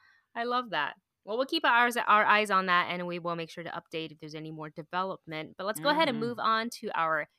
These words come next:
Speaker 1: main topic, and for my topic today, I chose, I'm choosing to talk about Avengers Campus. As we know, it is opened, well, we're re-, we, uh, are recording this on a Saturday, so Avengers Campus had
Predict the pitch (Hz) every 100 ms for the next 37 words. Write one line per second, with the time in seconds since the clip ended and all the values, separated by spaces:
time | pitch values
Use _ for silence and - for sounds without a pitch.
0 | _ 214 269 294 - 311 302 202 202 202
1 | _ _ _ _ _ _ _ _ 214 208
2 | 226 220 214 202 196 - 185 180 185 170
3 | 170 175 190 175 175 - - 185 180 202
4 | 185 180 190 175 180 - 185 196 180 -
5 | 294 277 262 233 185 196 196 190 - 185
6 | 180 190 190 202 190 190 190 - _ _
7 | - 233 247 277 202 254 254 254 233 -
8 | _ 220 214 - 202 202 208 294 359 247
9 | 202 - 190 185 - 180 175 - 220 220
10 | 226 185 165 165 170 - 175 165 165 -
11 | _ _ _ _ 180 190 196 196 202 180
12 | 180 180 165